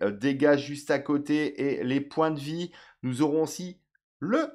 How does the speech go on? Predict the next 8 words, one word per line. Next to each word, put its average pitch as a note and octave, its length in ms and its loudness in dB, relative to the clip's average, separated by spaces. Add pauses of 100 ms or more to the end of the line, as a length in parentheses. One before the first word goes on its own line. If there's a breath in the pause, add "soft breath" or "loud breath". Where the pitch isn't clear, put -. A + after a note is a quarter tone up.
sapeur B2+ 600 -2
qui - 120 -14
va A#2 140 2
prendre B2 420 -6
un, A#2+ 280 -2
euh, F#2 180 0
niveau. C#3+ 640 4
Forcément, - 800 -10